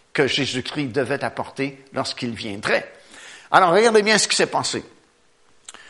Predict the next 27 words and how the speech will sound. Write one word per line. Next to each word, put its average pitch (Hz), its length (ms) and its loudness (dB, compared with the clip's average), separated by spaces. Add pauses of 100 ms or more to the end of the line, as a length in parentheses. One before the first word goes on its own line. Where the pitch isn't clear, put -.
(140)
Seigneur 185 360 4
s'est 165 240 2
adressé, 160 640 2 (580)
euh, 123 240 0 (200)
à 135 100 4
ces 135 500 0 (500)
justes-là 156 720 4
qui 156 120 -4
étaient 135 240 0
du - 120 -4
côté 156 440 0 (120)
du - 120 -4
paradis, 139 560 -4 (560)
puis - 120 0
il - 20 6
y 151 40 6
a 151 60 6
eu 147 80 4
deux 180 200 4
situations 175 800 2
qui - 140 -8
ont 135 80 -6
été 131 200 -4
créées 147 320 -2
à 104 60 0
ce - 160 -8
moment-là. 120 520 -4